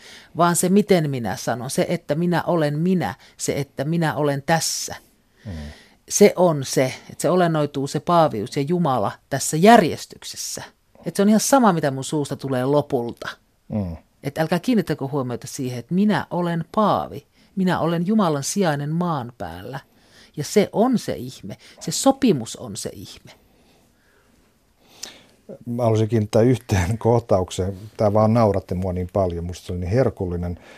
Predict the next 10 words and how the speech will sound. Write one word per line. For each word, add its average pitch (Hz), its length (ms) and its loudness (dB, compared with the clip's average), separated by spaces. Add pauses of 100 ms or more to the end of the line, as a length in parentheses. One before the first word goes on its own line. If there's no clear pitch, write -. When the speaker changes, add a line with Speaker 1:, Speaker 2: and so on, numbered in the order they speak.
(140)
Speaker 2:
Ää, 95 140 -2
paavi 101 580 4 (100)
istuu 98 540 0
kardinaali 107 560 2
Aguirren 123 680 4
kanssa. - 500 -10 (520)
Aguirre 120 480 2
on, 101 240 0
on, 98 280 -4 (260)
on 98 280 -2